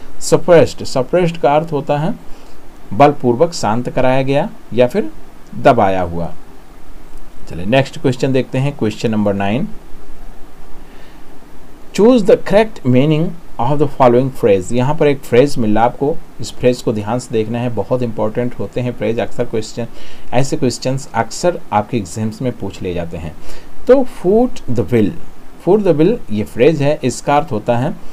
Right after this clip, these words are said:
हिसाब चुकता कर देना, हिसाब चुका देना। ठीक है, तो यहाँ पर कौन सा ऑप्शन है जो इस अर्थ को दे पा रहा है?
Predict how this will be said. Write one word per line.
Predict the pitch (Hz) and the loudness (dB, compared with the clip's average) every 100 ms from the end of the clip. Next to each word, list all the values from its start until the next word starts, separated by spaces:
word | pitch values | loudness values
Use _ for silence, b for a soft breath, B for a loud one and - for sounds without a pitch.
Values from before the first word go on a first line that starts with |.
| B B B | B B B
हिसाब | - 123 131 165 170 - | 0 2 4 2 0 -4
चुकता | 127 - - 135 | -2 0 2 0
कर | - 95 | 0 -2
देना, | 92 92 90 | -2 -2 -2
हिसाब | 87 120 139 135 - | -2 -2 0 2 0
चुका | 123 - 104 | 0 2 2
देना। | 87 85 82 - - | 0 -4 -6 -8 -2
ठीक | 147 160 | 0 2
है, | 104 - B B - | 0 -2 B B 0
तो | |
यहाँ | 117 127 170 | 4 4 2
पर | 170 156 170 202 - - - - | 4 4 4 0 -8 -8 -8 2
कौन | 143 170 | 4 4
सा | 190 143 | 4 4
ऑप्शन | 117 - 113 | 4 2 0
है | 113 123 | 0 0
जो | 123 | 2
इस | 117 107 | 0 2
अर्थ | 104 - | -2 -2
को | 110 | -2
दे | 98 113 | 2 2
पा | 104 | 2
रहा | 98 95 | 2 0
है? | 123 | -2